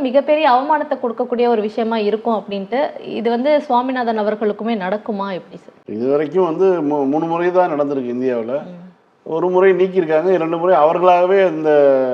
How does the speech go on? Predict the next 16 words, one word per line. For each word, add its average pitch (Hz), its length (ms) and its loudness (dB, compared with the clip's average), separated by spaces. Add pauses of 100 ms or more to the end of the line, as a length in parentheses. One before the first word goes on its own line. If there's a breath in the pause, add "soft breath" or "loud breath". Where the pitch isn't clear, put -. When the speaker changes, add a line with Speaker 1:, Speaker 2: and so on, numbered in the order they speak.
(540)
Speaker 2:
எடுத்துக்கொள்வதற்கு 180 760 2
முன்பாகவே 160 540 -2
வந்து 156 240 -4
சே-, 151 160 0
ஒருத்தர் 135 280 -2 (300)
ரிசைன் 139 240 -4
பண்ணிட்டாரு, 120 320 -8
Speaker 1:
ம். 156 40 -6
Speaker 2:
இன்னொருத்தர் 156 400 -2
வந்து 165 180 -4 (380 loud breath)
எடுத்து 190 500 0 (280)
அந்த 143 220 0
இதை 175 180 0
வந்து 160 260 -4 (380)
இம்பீச்மெண்ட்டை 156 520 -2 (160)
எடுத்துட்டோன்னே 170 640 -4